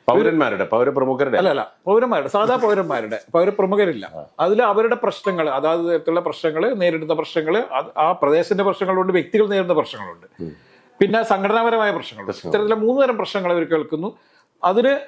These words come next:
Speaker 2: ഇവര് ഈ ജഡ്ജിങ് കമ്മിറ്റിയാണ്, ഇവര് രണ്ടുപേരുള്ള ജഡ്ജിങ് കമ്മിറ്റി ഇരിക്കുന്നത്. അതായത്
Speaker 1: അതെ.
Speaker 2: പ്രതിപക്ഷ നേതാവും കെ പി സി സി പ്രസിഡന്റ് അപ്പുറം ഇപ്പുറം ഇരുന്നിട്ട് ഇത് കേൾക്കുന്നു.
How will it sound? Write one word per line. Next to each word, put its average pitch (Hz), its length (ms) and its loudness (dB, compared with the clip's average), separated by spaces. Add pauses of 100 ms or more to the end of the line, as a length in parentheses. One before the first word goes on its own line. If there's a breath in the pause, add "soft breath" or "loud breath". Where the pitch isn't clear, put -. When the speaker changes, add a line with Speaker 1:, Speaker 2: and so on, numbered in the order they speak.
Speaker 2:
ഇവര് 202 480 2
ഈ 190 260 -4
ജഡ്ജിങ് 180 340 -2
കമ്മിറ്റിയാണ്, 123 380 -2
ഇവര് 127 280 -2
രണ്ടുപേരുള്ള 131 480 2
ജഡ്ജിങ് 127 320 -4
കമ്മിറ്റി 123 260 -4
ഇരിക്കുന്നത്. 120 320 -2
അതായത് 147 320 4
Speaker 1:
അതെ. 240 80 -2
Speaker 2:
പ്രതിപക്ഷ 147 320 0
നേതാവും 156 520 0
കെ 160 40 2
പി 147 120 -4
സി 143 100 -10
സി 135 100 -12
പ്രസിഡന്റ് 147 400 -4
അപ്പുറം 160 280 2
ഇപ്പുറം 147 240 0
ഇരുന്നിട്ട് 147 300 -2
ഇത് 202 280 -4
കേൾക്കുന്നു. 131 300 0